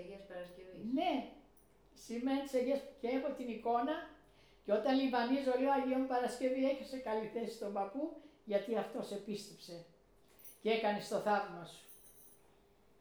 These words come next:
Speaker 2: Τώρα τελείωσε ο πόλεμος. Τώρα ερχόμαστε στον Παναγιώτη, που ήταν χωροφύλακας. Μέσα στην Καλιθέα ήταν η φωλιά των κομμουνιστών. Ο Παναγιώτης ήταν πάρα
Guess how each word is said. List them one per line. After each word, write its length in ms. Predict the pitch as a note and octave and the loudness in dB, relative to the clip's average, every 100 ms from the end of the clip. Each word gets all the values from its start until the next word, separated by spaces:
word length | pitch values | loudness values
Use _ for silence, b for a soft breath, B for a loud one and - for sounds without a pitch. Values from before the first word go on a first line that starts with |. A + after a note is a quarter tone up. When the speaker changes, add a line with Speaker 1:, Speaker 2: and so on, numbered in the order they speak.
| - - - - - - - - - _ - | -20 -20 -20 -20 -20 -20 -20 -20 -20 _ -2
Speaker 2:
Τώρα 260 | D#4+ F4+ G#4 - - - | 2 2 0 -6 -14 -6
τελείωσε 720 | D4 C#4+ A3 - E3+ D#3+ D#3+ - - - - _ - - | -4 0 0 -2 -6 -12 -14 -20 -20 -20 -20 _ -20 -18
ο 100 | - | -12
πόλεμος. 720 | D#3+ F#3 G3 A3+ C#4 - - - - _ _ _ - _ _ _ _ _ _ | -8 -4 -2 -2 -4 -6 -14 -20 -20 _ _ _ -20 _ _ _ _ _ _
Τώρα 200 | G#3 A3 | -4 -2
ερχόμαστε 500 | A#3+ B3 B3+ C4+ B3+ | -2 -2 -4 -4 -6
στον 180 | - A3 | -6 -4
Παναγιώτη, 600 | G3 G3 F#3+ A3+ C4+ - | -4 -4 -4 -2 -2 -4
που 120 | E3 | -10
ήταν 240 | - A3+ G3+ | -10 -10 -8
χωροφύλακας. 760 | G#3+ G#3 - C4 E3+ - C#3+ - - _ _ _ _ b b b b - | -6 -6 -4 -4 -4 -8 -16 -18 -20 _ _ _ _ b b b b -14
Μέσα 460 | F3 A3 C4 C#4 | -6 -2 -2 -2
στην 140 | - G#3 | -8 -4
Καλιθέα 640 | G3+ G3 - D4+ D4+ A3+ | -2 -2 -2 -4 -2 -2
ήταν 300 | C4 D4 C#4+ | -2 -4 -6
η 40 | - | -6
φωλιά 340 | F#3 F#3 B3+ - | -8 -8 -8 -8
των 160 | C#4 | -10
κομμουνιστών. 680 | C4+ B3+ A#3+ G#3+ - D#3+ C3+ - - - B B - | -8 -6 -6 -8 -10 -12 -12 -18 -20 -20 B B -6
Ο 80 | |
Παναγιώτης 800 | F#3 A3 A3 G#3+ G#3+ C4+ C4+ C4 | -2 0 2 0 0 0 -2 -6
ήταν 340 | A#3 A3 G3+ - | -8 -8 -8 -8
πάρα 300 | G3+ A#3 | -6 -2